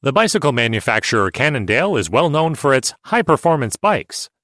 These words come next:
pricey chariots that are ridden by some of the world's top pros in the elite trail and road cycling ranks. But things were not always so. The company's first cycling-related product, released way back in the early nineteen seventies,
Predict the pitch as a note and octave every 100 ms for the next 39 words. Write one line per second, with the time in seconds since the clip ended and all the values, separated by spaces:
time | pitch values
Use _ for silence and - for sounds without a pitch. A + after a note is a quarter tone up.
0 | _ _ - G#2 G#2 A2+ F2+ A#2 B2+ C3+
1 | - A#2+ A#2+ A2 D3+ D3 B2+ B2 - F3+
2 | C3 A#2+ D#3 D3 - - G3 - - G3+
3 | F#3 F#3 A#2 G2+ G2 G#2 D#3 - C#3+ C3
4 | D#3+ G3 - A#2 D3 D#3 A#2+ G#3 D3+ B2
5 | G2+ C3 D#3 D#3+ F#2 - - - - _
6 | _ _ _ _ _ _ _ C#3+ F#3+ -
7 | C4 B3+ G3+ G#3+ G#3 A3 G#3 F3+ D#3+ -
8 | A#3+ D3 - _ _ _ _ G#2+ - C3+
9 | B2 A2+ - C3+ D#3 - - - C3+ C3+
10 | B2+ A2+ B2 B2 A2 B2 B2 E3 - _
11 | _ - C3+ F#3+ F3+ C3 G#3 G3+ F#3 -
12 | A#2 A#2+ D#3 A#2+ B2 C#3 A2+ G2 F#3 F#3
13 | B2 A#2 E3+